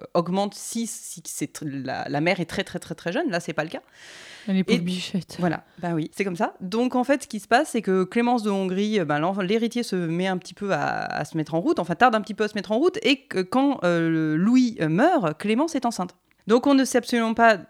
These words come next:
Speaker 1: si ça va être une fille ou un garçon, et se pose la question de, bah, il faut attendre que la reine accouche pour savoir ce qui va se passer. Donc on nomme un régent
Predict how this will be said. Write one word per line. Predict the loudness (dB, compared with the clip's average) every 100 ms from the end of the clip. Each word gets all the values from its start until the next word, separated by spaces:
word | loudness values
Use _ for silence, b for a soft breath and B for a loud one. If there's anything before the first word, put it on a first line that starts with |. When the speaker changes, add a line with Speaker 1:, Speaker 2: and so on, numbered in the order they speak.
| _
Speaker 1:
si | -18 -8 -6 -2
ça | 0
va | -2
être | -2
une | -4
fille | -4
ou | -2
un | 0
garçon, | 2 0 2 2 2 0
et | 2 2 2 0
se | -2
pose | -2 -4 -2
la | -2
question | -4 -4 -2 0
de, | 2 2 2
bah, | 0
il | -2
faut | -2
attendre | -2 0 -2 -2
que | 0
la | 2
reine | 2 2 0 0
accouche | -2 0 4 4 2 -10 b b b b
pour | -2 4
savoir | 4 6 6 6 4 0 -6 _ -14
ce | -8
qui | -4
va | -4
se | 0
passer. | -2 -2 -6 _ b b b b b
Donc | -2 0 0 -2
on | 0
nomme | 2 2 0 -6 _ -2
un | 0
régent | 2 4 2